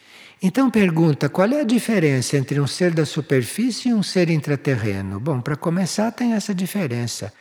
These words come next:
Um ser intraterreno não tem "eu fiz" na consciência dele. Um ser intraterreno não tem "eu sei" na consciência dele.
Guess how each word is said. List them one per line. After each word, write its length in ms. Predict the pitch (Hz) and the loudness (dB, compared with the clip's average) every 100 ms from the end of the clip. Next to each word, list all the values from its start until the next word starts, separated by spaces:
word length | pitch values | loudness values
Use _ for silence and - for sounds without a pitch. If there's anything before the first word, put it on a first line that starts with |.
| - - _ _ - | -20 -20 _ _ -2
Um 160 | 160 | 0
ser 240 | 156 202 208 | 0 2 4
intraterreno 840 | 208 190 185 190 165 233 262 254 | 4 2 0 0 2 2 0 0
não 240 | 240 233 | 2 2
tem 300 | 202 220 220 | 2 2 2
"eu 140 | 226 226 | 2 0
fiz" 300 | - 196 175 | -2 -2 0
na 120 | 180 | -2
consciência 580 | - 139 - 120 - 117 | -2 -6 -4 -6 -6 -8
dele. 280 | 98 87 - _ _ _ _ _ _ _ _ _ _ _ | -8 -12 -16 _ _ _ _ _ _ _ _ _ _ _
Um 100 | 160 | -2
ser 280 | 156 220 214 | 0 2 4
intraterreno 760 | 220 202 190 190 165 233 254 | 4 4 2 4 4 4 4
não 160 | 240 202 | 6 4
tem 260 | 185 202 208 | 4 4 4
"eu 160 | 208 | 4
sei" 720 | 190 - 160 151 156 139 - - | 0 -2 2 2 0 -6 -16 -8
na 100 | 135 | -6
consciência 640 | - 127 - 127 110 113 | -4 -6 -4 -6 -6 -8
dele. 320 | 98 107 117 | -10 -10 -10